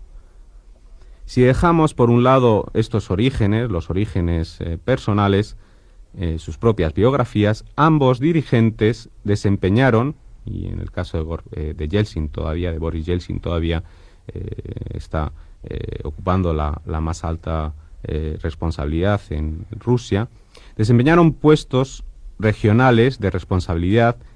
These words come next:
que les permitieron acceder a responsabilidades, a su vez sectoriales,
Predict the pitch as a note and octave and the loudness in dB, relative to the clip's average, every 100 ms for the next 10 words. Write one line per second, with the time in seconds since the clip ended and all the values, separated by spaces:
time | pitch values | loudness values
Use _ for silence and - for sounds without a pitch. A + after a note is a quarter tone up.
0 | - - G2+ G2+ G#2+ G2+ G2+ B2+ C3+ C3+ | -8 0 0 2 2 4 2 4 2 4
1 | A2 G2+ G2+ A2+ A#2+ - F#2 F#2 - F#2 | 2 2 2 4 2 -2 -2 -2 -2 -2
2 | F2 F2+ F2 G2 A2 G#2+ A2 - - F2+ | -2 -2 0 2 4 4 2 -2 -10 -4
3 | F2+ G#2 - - A2+ - G2 G#2+ G#2 G2+ | 0 0 0 -4 -4 -2 0 2 2 2
4 | A2+ | -2